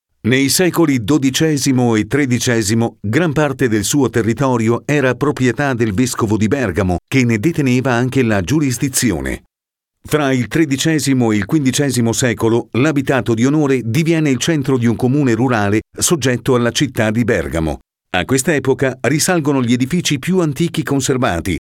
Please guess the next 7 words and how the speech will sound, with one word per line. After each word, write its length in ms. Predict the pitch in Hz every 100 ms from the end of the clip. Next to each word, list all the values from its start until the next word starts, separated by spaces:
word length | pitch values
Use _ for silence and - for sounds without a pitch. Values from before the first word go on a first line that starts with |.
| -
tra 180 | - 85
cui 280 | 92 160 151
una 180 | 123 110
torre 320 | 147 139 117
con 200 | 113 107
annesso 440 | 131 98 95 131
palazzetto. 760 | - 120 120 - 90 - - -